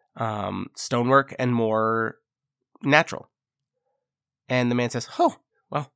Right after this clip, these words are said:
that worked better than I expected." And he goes, "Enjoy finding out what you can do with those new powers, Berger."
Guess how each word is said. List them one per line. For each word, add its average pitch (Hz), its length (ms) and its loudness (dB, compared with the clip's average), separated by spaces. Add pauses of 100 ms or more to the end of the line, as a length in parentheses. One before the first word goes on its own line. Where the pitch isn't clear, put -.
that - 140 -6
worked 165 200 -8
better 151 200 4
than 190 120 4
I 214 100 8
expected." - 460 -4
And - 400 -14
he 123 40 -4
goes, 120 220 -2 (580)
"Enjoy 160 300 0
finding 190 440 0
out 180 140 0
what 156 120 -4
you 165 80 -8
can 143 180 -6
do 190 120 -8
with 147 160 -6
those 240 240 -4
new 117 80 0
powers, 101 380 -2
Berger." 135 400 -6